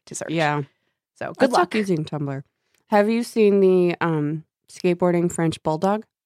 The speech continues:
Speaker 1: No.
Speaker 2: Look that up. That
Speaker 1: I
Speaker 2: is
Speaker 1: will.
Speaker 2: incredible. He, he can do tricks on
Speaker 1: Really?
Speaker 2: a skateboard. He's, like, at a skate park.
Speaker 1: That's pretty awesome.
Speaker 2: Mm-hmm.
Speaker 1: Um,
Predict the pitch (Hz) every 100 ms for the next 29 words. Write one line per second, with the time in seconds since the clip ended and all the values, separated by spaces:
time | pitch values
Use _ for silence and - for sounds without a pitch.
0 | _ _ - 294 440 539 508 370 202 180
1 | 202 - 170 147 131 117 - 175 175 170
2 | 165 147 - - 156 139 131 135 139 156
3 | _ _ _ _ - 185 208 208 _ 196
4 | 226 240 269 247 240 233 - 277 277 -
5 | - 185 226 262 427 494 294 320 202 170
6 | 202 180 190 - 170 196 233 - 202 247
7 | - 151 143 - _ _ 185 185 185 175
8 | 62 - - 196 208 190 185 185 _ _
9 | _ _ _ _ _ _ _ 214 226 220
10 | 214 208